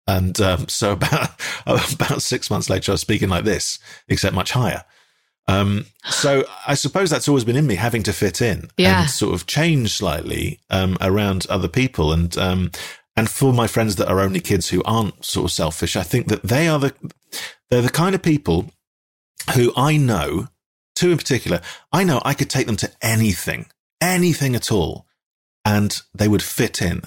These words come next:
Speaker 1: and they would be your sort of wingman, and they would talk to anyone. I could take them to some weird wedding of someone I hardly know,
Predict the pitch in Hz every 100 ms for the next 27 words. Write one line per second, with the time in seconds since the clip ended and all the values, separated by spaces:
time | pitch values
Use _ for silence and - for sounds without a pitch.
0 | - 95 92 107 98 87 120 107 90 110
1 | 92 104 104 85 71 87 - - - 98
2 | 110 107 139 117 - - 104 98 80 76
3 | - _ _ - 98 - 139 131 110 -
4 | 120 104 - - - 98 98 95 98 131
5 | 143 135 - 98 107 113 - 73 - -
6 | 104 95 92 - 123 113 95 95 92 82